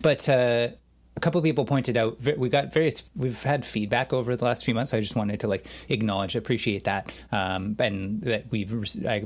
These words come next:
received a couple categories of feedback. One is people pointing out that if you get a hybrid, uh, electric car, it doesn't need to be, like, primarily electric or even plug-in hybrid.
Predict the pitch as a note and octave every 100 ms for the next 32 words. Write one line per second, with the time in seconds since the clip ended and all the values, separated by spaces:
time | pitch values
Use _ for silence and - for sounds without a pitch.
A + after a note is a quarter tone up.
0 | - A2+ - G#2+ G2+ - _ - - C3
1 | A#2 A#2 A2 A2 G#2+ A2 G#2+ G#2 B2 B2
2 | A#2+ A2 G#2 - - - - A2 A2 -
3 | A2+ A2 G#2+ G#2 G#2+ A2+ - - - A#2
4 | B2+ B2 A2+ A2+ B2 C#3+ D3 C#3+ C#3+ C3
5 | B2+ - - _ - B2 A#2 A2+ A#2+ A#2
6 | - B2 - - A2 G2+ G#2 A#2+ C3 A#2+
7 | A#2+ G#2+ A2 G#2 G#2 G2 - - G#2+ F#2+
8 | G#2+ A#2 A#2 A2+ A2+ B2 G#2 G2+ G2+ -
9 | A2+ B2+ C3+ C3+ D#3+ D#3+